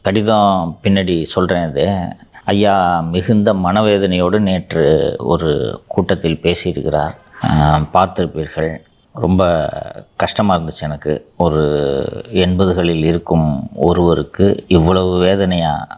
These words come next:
அப்படின்னு. ஆ, பிள்ளைங்க கவனிக்காம போறது எல்லா பெரியவங்களுக்கும் நடக்கும். ஆ, வேலைக்கு போயிடுவாங்க, இங்க அங்கன்னு இருப்பாங்க, கண்டுக்க மாட்டாங்க வயதான காலத்துலன்றது வேறு. அப்பயாவது பெரியவர்கள் புரிந்து கொள்வார்கள். சரி, பொண்டாட்டி பிள்ளைங்க வந்துருச்சு, நம்மளை கண்டுக்க மாட்டேங்கிறான் அப்படின்ட்டு ஓரளவுக்கு புரிந்து கொள்வார்கள். இது மகன் தனக்கு எதிராக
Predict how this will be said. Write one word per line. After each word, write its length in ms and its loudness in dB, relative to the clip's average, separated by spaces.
அப்படின்னு. 500 -2
ஆ, 320 2
பிள்ளைங்க 360 0
கவனிக்காம 540 2
போறது 260 2
எல்லா 320 2
பெரியவங்களுக்கும் 460 2
நடக்கும். 500 0
ஆ, 400 4
வேலைக்கு 380 2
போயிடுவாங்க, 480 0
இங்க 220 2
அங்கன்னு 260 0
இருப்பாங்க, 400 0
கண்டுக்க 280 0
மாட்டாங்க 380 2
வயதான 320 2
காலத்துலன்றது 960 0
வேறு. 640 -2
அப்பயாவது 600 2
பெரியவர்கள் 600 2
புரிந்து 340 0
கொள்வார்கள். 460 2
சரி, 240 2
பொண்டாட்டி 380 0
பிள்ளைங்க 260 0
வந்துருச்சு, 460 0
நம்மளை 380 2
கண்டுக்க 220 2
மாட்டேங்கிறான் 480 2
அப்படின்ட்டு 280 0
ஓரளவுக்கு 400 2
புரிந்து 280 0
கொள்வார்கள். 460 0
இது 160 4
மகன் 520 2
தனக்கு 420 0
எதிராக 340 2